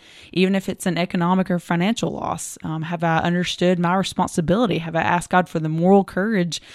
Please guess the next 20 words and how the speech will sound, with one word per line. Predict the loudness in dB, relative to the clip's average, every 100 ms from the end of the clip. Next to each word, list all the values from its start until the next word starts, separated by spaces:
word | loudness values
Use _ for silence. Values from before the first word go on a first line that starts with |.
| -20 -6
to | -2
do | 2 2 2
something | 4 4 4 -2 -4
about | -2 0 0
it? | 0 -2
And | -2 4
so | 6 6 4 0 -20 -20 -20 -10 2
whether | 4 6
that's, | 4 2 0 -10 -12 -8
um, | -4 -2 -2 -2
giving | 2 6 8 8 6
to | 4 0
pro-life | 4 6 6 6 4
ministries | 4 4 4 2 2 2 0
that | -2 -2
your | -2
church | -4 -2 -2 0
is | 4
involved | 6 6 6 6 4
with | 2 2 0